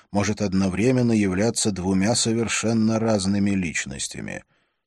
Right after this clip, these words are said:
"Может быть, это и есть великая тайна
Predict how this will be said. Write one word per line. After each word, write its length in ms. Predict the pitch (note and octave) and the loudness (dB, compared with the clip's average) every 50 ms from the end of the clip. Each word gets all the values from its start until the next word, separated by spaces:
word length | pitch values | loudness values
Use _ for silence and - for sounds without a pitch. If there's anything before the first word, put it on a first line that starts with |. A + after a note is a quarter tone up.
| _ _ - | _ _ -10
"Может 260 | D2+ E2 D2+ C#2+ C#2+ | -8 -6 -6 -6 -8
быть, 240 | D2 D#2+ D#2 - - | -10 -10 -8 -6 -6
это 220 | E2+ - - E2 | -8 -6 -6 -6
и 60 | D#2+ | -6
есть 540 | D#2 D2+ C#2+ D2 E2+ A2+ D3 D3 - - - | -6 -6 -6 -2 -2 -2 -2 -2 -4 -6 -6
великая 520 | F3+ F#3 F3 F3+ F3+ - - - B2+ A#2+ | -6 -4 -4 -4 -6 -6 -6 -4 -4 -4
тайна 480 | G2+ - - A2+ G#2 F2+ E2 D#2+ D#2+ D2 | -6 -6 -4 -4 -4 -2 -4 -6 -8 -10